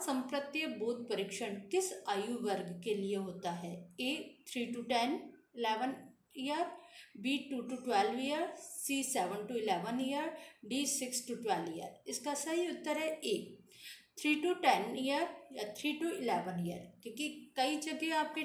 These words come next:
टेन ईयर तक दे रखा है, कई इलेवन, तो आपके ऑप्शन में दोनों में से अगर टेन या इलेवन जो भी आता है वो सही है। थर्टी फ़ोर्थ क्वेश्चन, रोसार्क परीक्षण किसने दिया?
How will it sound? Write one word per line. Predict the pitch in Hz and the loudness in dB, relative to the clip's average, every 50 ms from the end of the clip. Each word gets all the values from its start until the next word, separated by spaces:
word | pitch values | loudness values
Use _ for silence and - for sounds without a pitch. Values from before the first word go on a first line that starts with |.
| - - | 0 0
टेन | 247 - 196 220 | 0 2 2 2
ईयर | 240 254 277 262 247 - | 2 4 4 2 2 0
तक | 320 254 | -4 -2
दे | 247 302 294 | -2 -2 0
रखा | 285 294 294 - - 302 | 0 0 -2 0 0 2
है, | 311 320 320 - | 2 2 0 0
कई | 240 226 240 240 240 - - - - _ _ _ - | 0 0 0 0 -2 -8 -10 -14 -20 _ _ _ -2
इलेवन, | 226 208 208 190 180 214 254 302 339 - - - - - - - | 2 4 6 6 6 6 4 2 2 0 -6 -12 -14 -16 -12 2
तो | - 277 | 4 6
आपके | 247 247 - - 285 | 6 6 4 2 4
ऑप्शन | 269 - - 233 233 233 - - 320 320 | 4 4 4 2 2 2 0 2 4 6
में | 330 339 330 285 | 6 6 6 6
दोनों | 262 254 254 254 262 | 4 4 4 2 2
में | 262 269 269 | 2 2 2
से | 262 262 294 277 | 0 0 2 2
अगर | 247 - 190 220 233 - - - - - | 2 2 2 -2 -4 -4 -8 -12 -2 2
टेन | 233 220 226 254 262 | 4 4 4 4 2
या | 262 262 240 | 2 4 4
इलेवन | 214 208 214 196 180 196 226 214 - | 4 4 4 2 0 0 -4 -4 -2
जो | 220 196 | -2 -2
भी | 190 214 233 262 | -2 0 2 4
आता | 254 240 240 240 254 240 | 4 4 2 2 2 2
है | 247 269 320 349 359 - - - - _ - | 4 6 4 4 2 0 -8 -14 -18 _ -2
वो | 240 240 240 240 | -2 -2 -2 -2
सही | - - 180 170 - 165 165 | -2 -2 -2 -2 -2 -4 -6
है। | - - - - _ _ _ _ - - - - - - - - - - - - - - - - - - - - - | -8 -10 -14 -20 _ _ _ _ -20 -20 -20 -18 -16 -14 -14 -12 -12 -12 -12 -14 -16 -18 -16 -14 -12 -12 -12 -12 -8
थर्टी | - 240 254 240 269 262 | 0 2 2 2 2 0
फ़ोर्थ | - 294 285 285 285 285 - - | 2 2 2 2 2 -2 -8 -4
क्वेश्चन, | - 294 277 - - 320 330 381 415 - - 247 | -2 -2 -2 0 0 0 0 0 0 -4 -6 0
रोसार्क | 247 262 247 247 240 240 320 320 349 349 - - - | 2 2 2 2 4 4 6 6 6 4 4 0 0
परीक्षण | 247 247 247 247 - - 302 302 294 | 0 0 0 -4 -2 -2 0 0 0
किसने | 302 262 240 233 - 240 240 233 | 0 -2 -2 -2 -2 -2 -2 -2
दिया? | 240 208 185 175 170 | -2 -2 -2 -2 -2